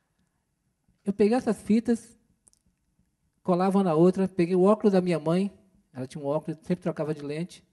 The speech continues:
Eu peguei essa lente, coloquei numa caixinha, fiz um, tipo um re-, um projetor, botei essa lente, botei um, fiz uma, é, onde eu enrolava e outra desenrolava o, o rolo de filme.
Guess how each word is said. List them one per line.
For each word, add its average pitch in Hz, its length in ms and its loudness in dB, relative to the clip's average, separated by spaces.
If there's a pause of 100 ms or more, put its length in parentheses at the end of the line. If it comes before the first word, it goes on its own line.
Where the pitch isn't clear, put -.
(300)
Eu 165 80 -10
peguei 165 200 -2
essa 190 160 -4
lente, 180 260 -4
coloquei 170 360 0
numa 165 140 -4
caixinha, 160 680 -10
fiz 135 160 -8
um, 127 260 -12
tipo - 200 -12
um 147 40 -6
re-, 143 140 -10
um 131 380 -12
projetor, 143 600 -4
botei 143 260 -10
essa 151 160 -8
lente, 151 320 -8
botei 135 320 -12
um, 127 140 -14
fiz 120 280 -12
uma, 123 240 -10 (720)
é, 123 420 -10
onde 143 180 -4
eu 160 40 4
enrolava 170 500 2
e 214 40 6
outra 214 140 2
desenrolava 196 540 0
o, 143 180 -6
o 135 40 -6
rolo 151 280 -2
de 143 80 -10
filme. 127 400 -10